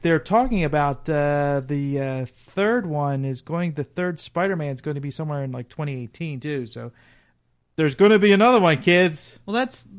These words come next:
Speaker 2: uh,
Speaker 1: Hope.
Speaker 2: that's D C, Marvel?
Speaker 1: Marvel.
Speaker 2: Marvel?
Speaker 1: Yeah.
Speaker 2: Oh, that's
Speaker 1: So
Speaker 2: weird. It's not, oh, you know what? It's not on this, uh,
Speaker 1: Well, I'd say they're, they're in, they're in plans
Speaker 2: Yeah.
Speaker 1: for it.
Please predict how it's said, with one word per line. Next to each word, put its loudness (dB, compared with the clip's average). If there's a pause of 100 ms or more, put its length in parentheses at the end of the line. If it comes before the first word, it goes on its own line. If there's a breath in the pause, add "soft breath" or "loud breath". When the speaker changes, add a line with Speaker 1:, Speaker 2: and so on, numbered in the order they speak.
(960)
Speaker 2:
uh, -6
Speaker 1:
Hope. -2 (120)
Speaker 2:
that's -12 (120)
D -12
C, -12
Marvel? -10 (260)
Speaker 1:
Marvel. -6 (180)
Speaker 2:
Marvel? -8
Speaker 1:
Yeah. -8 (100)
Speaker 2:
Oh, -6
that's -18
Speaker 1:
So -14
Speaker 2:
weird. -12
It's -16
not, -8
oh, -2
you -6
know -4
what? -6
It's -14
not -6
on -6
this, -12
uh, -10 (640)
Speaker 1:
Well, 6
I'd 4
say 4
they're, 0
they're 0
in, -2 (180)
they're 0
in 0
plans 2
Speaker 2:
Yeah. -4
Speaker 1:
for 0
it. -4